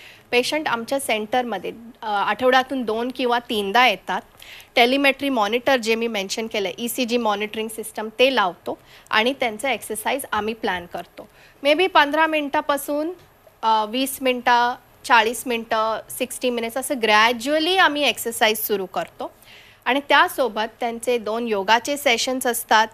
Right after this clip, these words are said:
जास्त करून मेडिटेशनसाठी किंवा प्राणायाम, फ्लेक्सिबिलिटी हे आम्ही इन्क्लूड करतो. आहार, most important, डायटिशियनचा कन्सल्टेशन सुरुवातीमध्येच आम्ही करतो. So डाएट एकदा आपला, आमचा चेंज झाला, so exercise will boost and improve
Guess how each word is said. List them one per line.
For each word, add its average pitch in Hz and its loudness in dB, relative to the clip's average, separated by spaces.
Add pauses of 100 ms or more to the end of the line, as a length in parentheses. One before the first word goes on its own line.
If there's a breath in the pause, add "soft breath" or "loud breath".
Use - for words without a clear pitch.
(380 loud breath)
जास्त 220 4
करून 254 0
मेडिटेशनसाठी 233 -2
किंवा 220 -4
प्राणायाम, 220 2
फ्लेक्सिबिलिटी 220 -2
हे 220 0
आम्ही 226 4
इन्क्लूड 202 -4
करतो. 196 -6 (380 loud breath)
आहार, 240 4
most 262 0
important, 262 -4
डायटिशियनचा 269 -2
कन्सल्टेशन 240 -6
सुरुवातीमध्येच 247 -2
आम्ही 214 -2
करतो. 220 -8
So 240 -4 (320 loud breath)
डाएट 220 6
एकदा 247 0
आपला, 240 0
आमचा 220 -2
चेंज 233 -2
झाला, 220 2
so 226 -4
exercise 254 -2
will 254 -4 (120)
boost 277 -2 (320 loud breath)
and 269 4
improve 277 -2